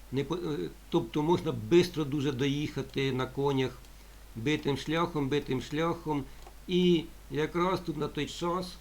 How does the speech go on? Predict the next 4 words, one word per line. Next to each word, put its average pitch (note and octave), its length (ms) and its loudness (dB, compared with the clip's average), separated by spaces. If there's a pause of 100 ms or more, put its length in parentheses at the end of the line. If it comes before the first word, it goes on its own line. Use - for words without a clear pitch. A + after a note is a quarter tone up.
(160)
вже C3+ 540 -2
ось D#3 300 -2 (520)
існував D3+ 800 0 (760)
міст. D3+ 480 4